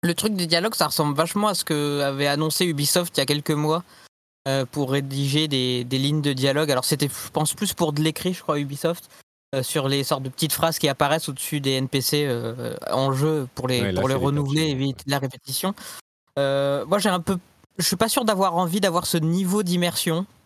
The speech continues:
Speaker 1: quand je joue à un jeu. J'ai pas forcément envie de discuter avec des, avec des <laughs> N P C.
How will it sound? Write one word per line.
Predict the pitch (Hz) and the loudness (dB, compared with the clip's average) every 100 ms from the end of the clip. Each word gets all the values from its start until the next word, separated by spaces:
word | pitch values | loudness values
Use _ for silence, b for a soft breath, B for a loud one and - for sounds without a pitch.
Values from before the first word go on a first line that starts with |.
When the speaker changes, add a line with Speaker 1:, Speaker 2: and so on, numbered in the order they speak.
| _ _ _ - | _ _ _ -8
Speaker 1:
quand | 156 | -4
je | 151 | -2
joue | 147 | 0
à | 151 | 0
un | 147 | 0
jeu. | 143 156 | 0 -2
J'ai | 156 | 0
pas | 156 | -2
forcément | 151 151 147 | -2 -2 -2
envie | 147 139 | -2 -2
de | 139 | -4
discuter | 143 - 147 160 | -6 -4 0 0
avec | 156 139 | 0 -2
des, | 131 131 127 | 0 0 2
avec | 127 139 | 0 2
des | 151 202 | 2 2
<laughs> | |
N | 156 | 0
P | 151 156 | -2 -2
C. | - 175 | 0 -2